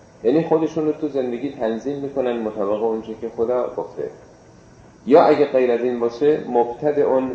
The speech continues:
بدعة»، بدعت یعنی یه چیز بدی، یه چیز تازه‌ای، من در آوردی. یا دنبال نظریات و افکار و اندیشه‌های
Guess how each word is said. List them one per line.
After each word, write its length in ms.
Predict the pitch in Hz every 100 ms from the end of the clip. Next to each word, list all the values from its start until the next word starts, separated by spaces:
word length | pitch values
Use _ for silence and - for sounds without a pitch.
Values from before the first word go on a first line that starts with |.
| 120
بدعة»، 560 | 143 - 69 80 - 147 - - - - - - - - - - - -
بدعت 420 | 113 123 - 151 156
یعنی 160 | 143
یه 100 | 151
چیز 240 | 151 143 147
بدی، 340 | 135 117 120
یه 180 | 113 117
چیز 160 | 123 113 113
تازه‌ای، 440 | 117 98 101 95 92
من 300 | 104 101 101
در 160 | 98
آوردی. 540 | 95 87 87 85 87 - -
یا 120 | 147
دنبال 760 | 156 151 135 127 135 143 147 147 - - - - -
نظریات 720 | 110 117 113 110 110 113 123 123
و 40 |
افکار 540 | - 107 107 - 117 120
و 40 |
اندیشه‌های 1040 | 104 104 98 95 110 104 110 120 120 123